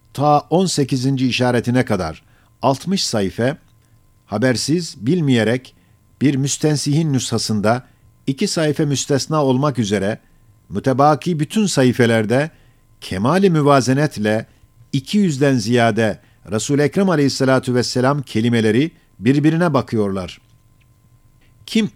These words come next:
insaf ile iki sayfaya dikkat etse, tesadüf olmadığını tasdik edecek. Halbuki tesadüf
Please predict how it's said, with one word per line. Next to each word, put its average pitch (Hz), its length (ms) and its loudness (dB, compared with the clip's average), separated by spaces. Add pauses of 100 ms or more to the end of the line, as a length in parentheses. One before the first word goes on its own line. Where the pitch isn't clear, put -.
insaf 160 460 2
ile 135 180 4
iki 175 280 -2
sayfaya 135 520 2
dikkat 131 340 0
etse, 113 460 0 (520)
tesadüf 151 500 0
olmadığını 147 600 2
tasdik 139 420 0
edecek. 95 480 -4 (680)
Halbuki 180 560 0 (340)
tesadüf 120 580 0